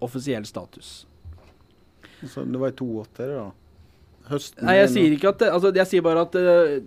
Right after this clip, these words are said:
Speaker 1: Ivar Formoe vant jo i syttitre syttifire,
Speaker 2: Mm.
Speaker 1: men da hadde ikke offisiell status.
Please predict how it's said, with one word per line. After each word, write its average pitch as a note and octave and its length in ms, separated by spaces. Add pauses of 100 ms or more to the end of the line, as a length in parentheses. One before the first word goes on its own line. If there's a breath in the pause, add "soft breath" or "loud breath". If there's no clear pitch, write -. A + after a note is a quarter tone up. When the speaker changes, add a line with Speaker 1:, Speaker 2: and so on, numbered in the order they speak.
(220)
Speaker 1:
Ivar E3+ 140
Formoe F#3+ 240
vant C#3 220
jo E3 80
i E3 40
syttitre D#3+ 360
syttifire, E3 540
Speaker 2:
Mm. C#3 320
Speaker 1:
men E3 140
da F3 200
hadde D#3 340
ikke C3 180
offisiell C#3 240
status. C3+ 480